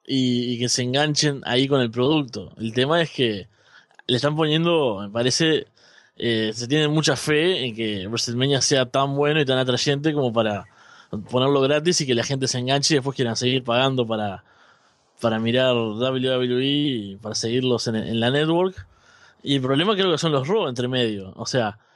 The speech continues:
por ejemplo, vos mirás WrestleMania, ponele que sea buenísimo, que,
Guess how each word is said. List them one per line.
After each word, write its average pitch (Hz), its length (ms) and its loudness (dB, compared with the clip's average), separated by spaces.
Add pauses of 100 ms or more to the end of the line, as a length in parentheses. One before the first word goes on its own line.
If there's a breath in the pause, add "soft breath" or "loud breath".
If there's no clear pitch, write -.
(540 soft breath)
por 127 120 -2
ejemplo, 151 260 -2
vos 156 120 4
mirás 180 180 2
WrestleMania, 139 680 -2
ponele 131 340 0
que 160 80 2
sea 151 140 2
buenísimo, 170 1000 2 (540 soft breath)
que, 120 240 -4